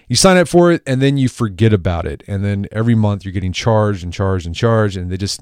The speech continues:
all add up, and you have a hard time trying to figure out, "Where did I sign up for this? I don't know where this is coming from." Well, let me tell you, there's an app that can help you with that. It's called Rocket Money.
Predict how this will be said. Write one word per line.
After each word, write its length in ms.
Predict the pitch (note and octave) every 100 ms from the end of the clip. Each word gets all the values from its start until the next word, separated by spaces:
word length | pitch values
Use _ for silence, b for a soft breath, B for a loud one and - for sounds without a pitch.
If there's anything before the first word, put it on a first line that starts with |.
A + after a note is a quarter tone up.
| -
all 240 | B2 A#2
add 160 | G#2+ G2+
up, 300 | A2 G#2+ F#2+
and 100 | F#2 E2+
you 120 | F#2+
have 100 | G#2
a 60 | G2+
hard 180 | A2
time 220 | - A2+ G2
trying 160 | A2+
to 80 | G2
figure 260 | - G#2 G#2+
out, 180 | G2+
"Where 140 | A2 E3
did 100 | D#3
I 100 | D3
sign 260 | - D3
up 160 | D3 C#3+
for 240 | - C3+
this? 240 | C3+ C#3+ B2+
I 100 | B2
don't 120 | B2+
know 100 | B2
where 80 | A#2+
this 80 | G#2
is 80 |
coming 240 | - C3 A#2+
from." 280 | C3+ B2+ A#2+ b b _ _
Well, 100 | G#2
let 40 | A2
me 60 |
tell 120 | D3+
you, 80 | C3
there's 160 | F2+ F2
an 80 | -
app 220 | C#3 -
that 80 | G2
can 100 | F#2+
help 160 | C3
you 80 | G#2+
with 120 | E2+
that. 160 | E2 D#2+
It's 100 | -
called 260 | A2 G2
Rocket 320 | G#2+ A#2 - F2+
Money. 320 | D#2+ C2